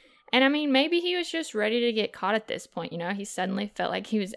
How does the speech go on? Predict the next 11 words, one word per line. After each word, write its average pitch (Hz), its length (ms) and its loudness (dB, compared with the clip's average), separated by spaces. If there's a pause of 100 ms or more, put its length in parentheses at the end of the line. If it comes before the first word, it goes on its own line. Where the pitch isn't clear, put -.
actually 180 500 -2
dying 165 460 -4
and 190 160 -4
had 185 240 -2
a - 20 -4
flash 180 380 -2
of 202 100 -8
reality. 185 600 -2 (120)
I 190 180 2
don't 220 180 0
know. 156 280 -6